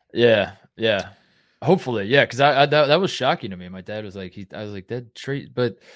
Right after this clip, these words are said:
I don't know. La-, last year it drove him crazy. He just texted me like, "Trey, how does Trey Galloway not shoot?" And I don't know. That's, that's,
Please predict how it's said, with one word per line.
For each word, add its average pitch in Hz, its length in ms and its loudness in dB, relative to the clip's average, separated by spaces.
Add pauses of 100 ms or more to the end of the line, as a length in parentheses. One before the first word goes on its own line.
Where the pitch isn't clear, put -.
(280)
I 123 60 4
don't 147 80 8
know. 131 80 6
La-, 139 160 6
last 160 320 2
year 139 100 0
it 107 60 -6
drove 117 180 0
him 101 100 -10
crazy. 104 340 -4
He 92 60 -10
just 90 160 -12
texted 101 240 -4
me 92 60 -8
like, 87 140 -10
"Trey, 113 160 -6
how 131 100 2
does 143 120 0
Trey 127 180 0
Galloway 107 380 2
not 92 180 -4
shoot?" 95 400 -8
And 98 280 -8 (480)
I 117 100 0
don't 113 80 -2
know. 92 80 -6
That's, 110 380 -4
that's, - 460 -6